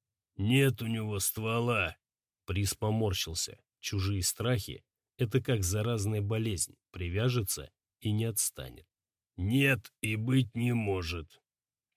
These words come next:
«Почему это?» — упорствовал Зачёс.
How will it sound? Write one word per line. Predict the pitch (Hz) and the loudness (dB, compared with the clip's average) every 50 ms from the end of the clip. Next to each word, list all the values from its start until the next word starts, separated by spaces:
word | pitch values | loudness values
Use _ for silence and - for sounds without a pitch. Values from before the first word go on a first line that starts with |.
| _ | _
«Почему | 131 131 127 - 165 185 185 185 180 170 147 | 0 2 2 4 6 6 6 6 6 6 6
это?» — | 135 120 95 - 98 87 80 - _ _ _ _ _ _ _ | 6 6 4 0 -6 -8 -8 -10 _ _ _ _ _ _ _
упорствовал | 104 98 87 - 107 101 92 87 - - 92 87 85 85 85 | -4 -4 -2 -2 0 0 0 -2 -2 -4 -4 -4 -4 -4 -4
Зачёс. | 85 92 98 95 - - 92 82 - - - - | -4 -4 -4 -4 -4 -6 -6 -6 -8 -10 -10 -12